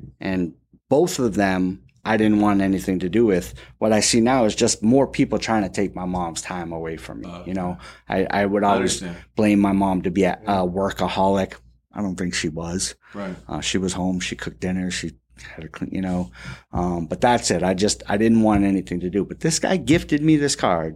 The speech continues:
Speaker 1: a nineteen eighty-eight, you know, Cougar, nice little sports car, five point oh, high
Speaker 2: Yeah.
Speaker 1: point, high output engine, like a nice car. Um, I actually totaled this vehicle. I wanna say it's, um, it's the, the Tractor Supply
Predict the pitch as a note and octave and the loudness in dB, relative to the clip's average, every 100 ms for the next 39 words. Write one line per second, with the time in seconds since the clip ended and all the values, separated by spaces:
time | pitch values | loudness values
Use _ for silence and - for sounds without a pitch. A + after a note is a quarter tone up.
0 | - F#2 G2 A#2 - B2+ A#2+ B2 A#2 A#2 | -6 -4 0 0 0 2 2 2 2 4
1 | A#2+ A#2 - A2 G#2 E2+ - E3 D#3 D3+ | 4 2 -2 -2 0 -2 2 4 4 4
2 | D3 - A2+ C3 - C3+ - - C3 A#2 | 2 0 0 2 0 0 -2 0 0 0
3 | - C3 B2 - A#2+ A#2+ C#3 C3+ B2+ B2+ | 0 0 0 -2 -2 -2 0 0 0 -2
4 | - C3 A#2 C#3 B2+ - _ - - B2+ | 0 0 2 0 0 -4 _ -14 -4 0
5 | C3 C3 C3 C3 B2+ C3+ C#3 C3+ A#2+ A#2 | 4 2 2 2 4 4 4 4 2 2
6 | B2 C3 C3 - A#2+ G#2 F2+ - - - | 2 2 2 2 2 2 -2 -12 -16 -12
7 | - - - G#2+ G#2+ G2 F#2 - - - | -10 -10 -4 0 2 0 -2 -6 -20 -6
8 | A2+ C3+ D3+ - C3+ A2+ F2+ - D#3+ F3+ | 0 2 2 0 2 2 0 -2 2 4
9 | F3+ D#3+ D3 C#3+ D#3 C#3 G#2 G2+ A2+ A2+ | 4 2 2 2 4 4 2 0 -2 0
10 | F3 A#3+ - G3 E3 D3+ D3+ - - - | 2 2 2 4 4 4 2 -4 -18 -16
11 | - C#3 C3 - C3+ A#2+ A#2 G#2+ G2+ F#2 | -4 2 2 2 2 4 4 2 0 0
12 | F2+ _ _ _ _ _ _ _ - - | -4 _ _ _ _ _ _ _ -14 -14
13 | _ _ _ _ _ - G#2+ - - - | _ _ _ _ _ -6 -2 0 -2 -2
14 | - G#2+ G2+ F#2 G2 - A2+ A#2 - C3 | 0 2 2 0 -2 0 0 0 0 0
15 | D#3 - D3+ D#3 E3 | 0 2 2 4 0